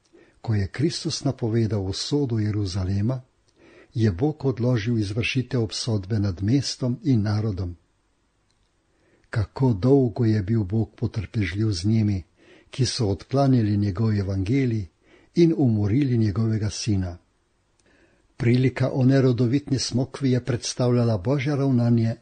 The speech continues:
z judovskim narodom. Padla je odločitev: "Posekajo, čemu izčrpava zemljo?" Toda božanska milost je še prizanašala nekaj časa.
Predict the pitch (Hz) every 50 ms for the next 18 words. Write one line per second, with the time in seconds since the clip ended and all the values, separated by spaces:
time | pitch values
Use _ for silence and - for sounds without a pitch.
0 | _ - 107 90 90 107 110 107 120 107 - - - - 135 131 131 139 123 110
1 | 98 101 85 92 90 82 82 82 _ _ _ _ _ _ _ _ _ _ _ _
2 | _ _ _ _ _ _ _ _ 131 120 120 123 123 127 127 131 135 135 131 107
3 | 131 135 - - - 107 - - 123 110 90 - _ _ _ _ _ _ _ _
4 | _ _ _ - 113 101 - - - 143 156 151 - - 156 143 123 117 110 92
5 | 80 - _ _ _ _ _ _ _ _ _ - - - 123 101 104 147 185 165
6 | 151 135 - - 131 101 - - 131 139 135 139 143 135 117 147 147 135 117 92
7 | 90 82 - _ _ _ _ _ _ _ _ _ _ _ _ _ _ _ _ _
8 | _ _ _ _ _ _ _ _ - 120 117 110 113 120 101 107 117 107 98 117
9 | 123 117 107 - - - - 117 110 113 120 117 117 117 110 - - - 131 117
10 | 117 113 110 - - - 113 104 - 127 123 110 113 123 110 107 107 107 98 -
11 | - 123 110 107 101 98 101 98 - 113 107 - - 107 95 90 - - - 107